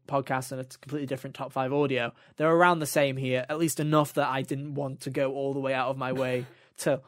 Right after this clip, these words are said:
write down every single one because they're all fall within the, around the same ranges. So the top five episodes for this year in terms of engagement were,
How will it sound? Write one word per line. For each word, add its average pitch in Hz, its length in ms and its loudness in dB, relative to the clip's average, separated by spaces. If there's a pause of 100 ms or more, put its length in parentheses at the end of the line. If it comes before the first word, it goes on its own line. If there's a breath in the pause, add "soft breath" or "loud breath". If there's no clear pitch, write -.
write 147 520 6
down 143 240 4
every 139 220 0
single 139 320 -2
one 139 240 4
because 143 260 -4
they're 139 140 0
all 139 380 0
fall 131 320 -2
within 131 220 -4
the, 131 60 -6
around 123 220 -4
the 131 60 -6
same 127 420 -2 (320 soft breath)
ranges. 131 580 0 (300 soft breath)
So 165 420 8
the 143 80 -2
top 202 240 6
five 196 300 8
episodes 156 560 2
for 139 100 -2
this 151 300 0
year 151 220 4
in 135 80 -2
terms 147 280 -2
of 139 340 -2 (220)
engagement 139 680 0 (420 soft breath)
were, 143 760 8